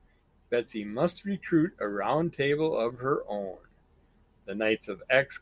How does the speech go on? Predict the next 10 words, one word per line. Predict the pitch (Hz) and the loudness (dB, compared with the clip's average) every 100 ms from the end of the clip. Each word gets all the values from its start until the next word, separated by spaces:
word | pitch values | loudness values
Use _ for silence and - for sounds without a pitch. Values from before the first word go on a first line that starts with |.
| - | 2
gather | 135 139 139 | 4 4 2
to | 135 131 | -6 -6
restore | 127 - - 160 156 | -6 -4 0 4 4
the | 151 | 2
rightful | 165 170 165 175 180 | 4 2 2 -4 0
order | 127 123 123 127 127 _ _ _ _ | 2 2 2 0 0 _ _ _ _
and | 107 110 | -8 -4
rescue | 110 113 - - 101 | 0 0 -2 -10 -10
desperate | 98 117 131 - 151 165 | -4 -4 -4 -4 -4 -4
mutants. | 117 107 104 - 95 95 - - | -6 -10 -10 -16 -20 -20 -20 -20